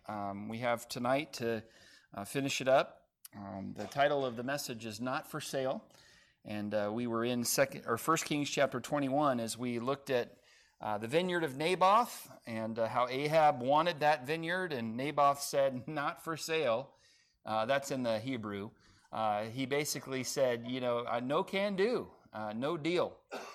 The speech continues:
All right. And, uh, let's pick it up here just to kind of bring us back up to speed. I'll do a little review, and then we'll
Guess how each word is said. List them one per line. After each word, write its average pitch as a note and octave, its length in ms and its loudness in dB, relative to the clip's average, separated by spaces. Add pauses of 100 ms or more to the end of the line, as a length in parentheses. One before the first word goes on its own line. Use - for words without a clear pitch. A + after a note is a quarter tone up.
(180)
All G2+ 80 -4
right. A2 220 2 (1160)
And, A#2 260 -2
uh, A2+ 100 8
let's D3 320 2 (400)
pick G3+ 160 2
it G3+ 60 6
up G3 160 8
here F#3+ 240 6
just E3+ 220 0
to F#3 80 2
kind E3+ 240 4
of C#3+ 40 0
bring E3 160 2
us D#3+ 120 -2
back D#3 280 6
up D#3+ 140 4
to D3+ 80 -4
speed. D#3 640 0
I'll C3 300 4
do C3 240 0
a - 20 2
little D3+ 220 0
review, D3 480 -4
and B2+ 120 0
then B2 180 -2
we'll B2 260 0